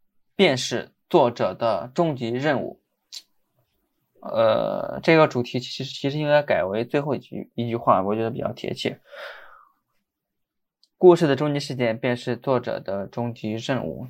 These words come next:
这，这个应该比较贴切。然后第五个话题就是关于最后一幕的高潮的创造。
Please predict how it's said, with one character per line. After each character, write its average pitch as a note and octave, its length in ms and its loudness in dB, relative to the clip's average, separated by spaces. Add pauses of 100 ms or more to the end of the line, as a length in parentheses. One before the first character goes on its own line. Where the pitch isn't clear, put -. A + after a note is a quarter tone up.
这， - 140 -10
这 C3 220 -4
个 B2 80 -6
应 B2 100 -8
该 B2 100 -4
比 B2+ 140 -8
较 A#2+ 180 0
贴 - 220 -8
切。 - 240 -14 (560)
然 A2+ 140 0
后 B2 420 6 (540)
第 A3 80 4
五 E3 120 8
个 C#3+ 100 4
话 D3 200 6
题 B2+ 160 -2
就 A#2 100 -2
是 A2+ 380 -4 (1700)
关 A3 220 8
于 F#3+ 200 8
最 G3+ 240 8
后 F#3+ 220 8
一 C#3 140 4
幕 D#3 320 4
的 G#2+ 560 4 (1300)
高 D3+ 160 8
潮 D3 160 2
的 C3+ 100 4
创 C#3 260 0
造。 G#2 440 0